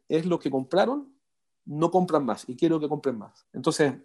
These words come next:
para no abrumarse con toda esta información, lo primero es definir, Ok, a mí me gustaría,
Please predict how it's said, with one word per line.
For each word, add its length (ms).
para 200
no 140
abrumarse 680
con 280
toda 180
esta 120
información, 580
lo 80
primero 240
es 40
definir, 300
Ok, 140
a 120
mí 100
me 60
gustaría, 560